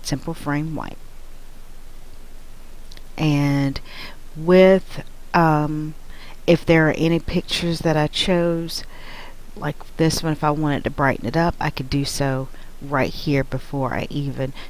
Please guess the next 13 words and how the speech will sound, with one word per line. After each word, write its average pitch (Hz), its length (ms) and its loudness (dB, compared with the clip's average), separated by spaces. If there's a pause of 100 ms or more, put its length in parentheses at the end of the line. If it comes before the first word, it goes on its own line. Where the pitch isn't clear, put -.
(100)
finish 135 400 0
my 135 120 -4
photo 131 380 -4
album. - 540 -6 (2250)
Now 147 160 -4
click - 240 -4
Create, 170 580 -2 (1120)
and 135 240 -2
there 123 300 -2
is 131 540 -6 (500)
my 160 100 -2
photo 254 300 -4
album. - 320 -8